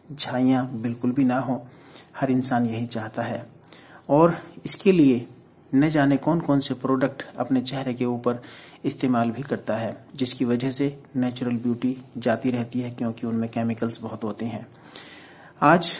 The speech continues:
जो हम आपके लिए नुस्खा लेकर आए हैं, वो बिल्कुल आयुर्वेदिक है और प्राकृतिक है, natural है, उसके side effect बिल्कुल भी नहीं है।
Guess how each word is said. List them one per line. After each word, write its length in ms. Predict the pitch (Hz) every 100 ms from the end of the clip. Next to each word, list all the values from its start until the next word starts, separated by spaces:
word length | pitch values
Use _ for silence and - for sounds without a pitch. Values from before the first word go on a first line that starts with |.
| -
जो 160 | 151 151
हम 200 | 139 131
आपके 320 | 143 143 143
लिए 120 | 135
नुस्खा 280 | 135 131 127
लेकर 320 | 127 131 127
आए 120 | 135
हैं, 300 | 127 120 - -
वो 180 | 131 131
बिल्कुल 380 | 135 127 127 -
आयुर्वेदिक 520 | 113 120 117 127 135
है 220 | - 135 - - - - - - - -
और 260 | 147 170 160 - -
प्राकृतिक 540 | 131 123 131 123 147 139
है, 240 | 139 135 - -
natural 460 | 127 123 135 131 127
है, 200 | 120 - - - _ -
उसके 260 | 127 - 131
side 300 | 143 139 139
effect 360 | 123 127 - - - -
बिल्कुल 300 | 123 123 123
भी 140 | 127
नहीं 320 | 123 110 123
है। 180 | 110 101